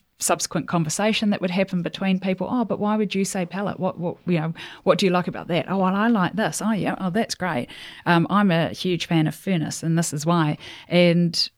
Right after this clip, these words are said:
having people share their experiences or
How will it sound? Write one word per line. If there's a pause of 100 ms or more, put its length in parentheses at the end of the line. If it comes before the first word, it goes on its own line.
having
people
share (240)
their (460)
experiences
or